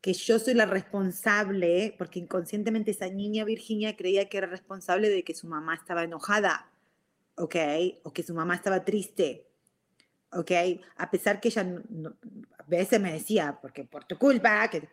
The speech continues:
como todos los papás, ¿no? Cuando, inclusive mi marido, a veces lo digo, que yo lo quiero reventar a coñazo, cuando dice, "No me, no, no querés que me enoje, ¿no?", se lo dice a mis hijos. "Hacé eso porque vos no querés que me enoje". Y le digo, "Pero qué",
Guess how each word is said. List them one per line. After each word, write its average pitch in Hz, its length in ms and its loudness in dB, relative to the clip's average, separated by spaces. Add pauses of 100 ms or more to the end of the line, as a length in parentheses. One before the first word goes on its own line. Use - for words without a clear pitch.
(100)
como 185 220 -6
todos 285 160 4
los 208 100 2
papás, 156 460 0
¿no? 196 240 -6
Cuando, 160 300 -12 (280)
inclusive 202 340 -2
mi 175 100 -8
marido, 208 280 -2
a 180 40 -2
veces 190 220 -6
lo 165 60 -6
digo, 196 200 0
que 160 60 -6
yo 175 220 -10
lo 151 160 -12
quiero 175 180 -4
reventar 156 340 -8
a 170 80 -10
coñazo, 175 460 -8 (320)
cuando 170 220 -10
dice, 185 220 -4
"No 208 120 -2
me, 285 180 0 (380)
no, 208 260 -2
no 240 140 2
querés 277 180 2
que 262 100 0
me 196 80 -4
enoje, 202 380 -2
¿no?", 208 300 -4
se 185 100 -8
lo 160 100 -2
dice 175 180 -2
a - 20 -6
mis 151 200 -10
hijos. 139 480 -16
"Hacé 180 340 2
eso 294 160 2
porque 208 180 0
vos 208 120 4
no 262 120 0
querés 202 180 0
que 220 120 -2
me 175 80 -4
enoje". - 440 -10 (440)
Y 135 80 -16
le 147 120 -6
digo, 156 200 0
"Pero 143 160 -10
qué", 220 240 -6